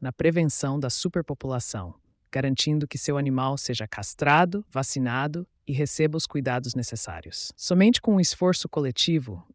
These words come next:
e uma consciência crescente sobre a importância da castração, será possível avançar na promoção do bem-estar animal e na construção de cidades mais harmoniosas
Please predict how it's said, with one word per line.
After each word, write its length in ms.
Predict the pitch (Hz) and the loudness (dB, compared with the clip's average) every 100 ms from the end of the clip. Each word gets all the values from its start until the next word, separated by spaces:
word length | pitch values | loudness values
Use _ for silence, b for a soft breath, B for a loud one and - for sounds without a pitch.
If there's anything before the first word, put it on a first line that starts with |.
| - | -6
e 100 | 143 | -4
uma 140 | 147 | -4
consciência 560 | - 156 - 160 170 160 | -2 -2 2 2 2 0
crescente 840 | - 143 - - 170 170 - 90 | 0 0 0 2 4 2 -2 -6
sobre 280 | - 143 139 | -6 -4 -2
a 40 | |
importância 680 | 139 135 - 170 190 - 143 | -2 -4 0 4 4 4 0
da 100 | 123 | -4
castração, 760 | 123 123 - 110 - 151 160 175 B B B - | -6 -8 -6 -8 -4 -2 0 -2 B B B -10
será 280 | - 151 | -2 0
possível 440 | 156 180 - 185 190 | 2 0 0 4 4
avançar 460 | 175 185 - 160 | 4 4 4 4
na 100 | 160 | 2
promoção 540 | 139 147 131 - 156 175 | 0 -2 0 -2 0 0
do 100 | 160 | 2
bem-estar 460 | 147 139 - 143 | 2 0 0 -2
animal 640 | 139 135 131 139 151 175 - _ | 0 0 0 0 -2 -4 -10 _
e 100 | 165 | -4
na 120 | 160 | -4
construção 680 | 151 190 196 - 175 - 175 | -2 0 0 0 -2 2 2
de 80 | 165 | 0
cidades 560 | - 143 147 151 147 143 | -2 -2 2 2 0 0
mais 440 | 151 151 190 175 | 2 4 6 4
harmoniosas 840 | 147 139 131 127 131 131 143 135 | 2 0 0 0 0 -2 -4 -6